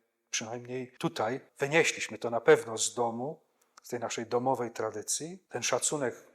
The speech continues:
który okazujemy wobec siebie, kiedy mówimy: „Proszę pani, proszę pana, ujcu, ciotko”, z tym szacunkiem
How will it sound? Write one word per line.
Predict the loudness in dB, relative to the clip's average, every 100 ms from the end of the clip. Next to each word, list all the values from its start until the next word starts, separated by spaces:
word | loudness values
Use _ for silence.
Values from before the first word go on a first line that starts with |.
| _ _ _
który | -12 -8
okazujemy | -2 -2 4 4 4 0
wobec | -2 -4 -4
siebie, | -4 -4 -4 -8 -8
kiedy | -14 -14
mówimy: | -16 -16 -12 -10 -12 -12
„Proszę | -14 -10 0
pani, | 6 6 4 -4
proszę | -6 -6
pana, | 2 2 4 0
ujcu, | -2 -2 -2 -2 -4 -4
ciotko”, | -2 -2 -2 -4 -4 -4 -10 _ _ _ _ _ _ _ _ _
z | -16
tym | -8
szacunkiem | -6 -4 -6 -6 -6